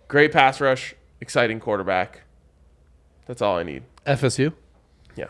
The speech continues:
Speaker 1: That Verse dude who transferred from suny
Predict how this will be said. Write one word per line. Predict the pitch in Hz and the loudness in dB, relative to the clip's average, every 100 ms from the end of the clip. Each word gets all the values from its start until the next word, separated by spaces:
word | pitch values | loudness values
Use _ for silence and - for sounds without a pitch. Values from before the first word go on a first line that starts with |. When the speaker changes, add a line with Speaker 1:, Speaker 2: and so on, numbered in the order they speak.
| - - _ _ _ _ _ - | -16 -20 _ _ _ _ _ 2
Speaker 1:
That | 151 131 | 2 2
Verse | 107 110 135 165 | -4 -2 -2 -4
dude | - 180 185 | -4 -4 -2
who | 175 | -6
transferred | 143 - 135 131 - 165 | -8 -6 -2 -2 -4 -10
from | 151 131 104 - _ _ _ _ _ _ | -4 -4 -4 -10 _ _ _ _ _ _
suny | - - - 127 131 156 180 | -16 -14 -8 -6 -2 0 -2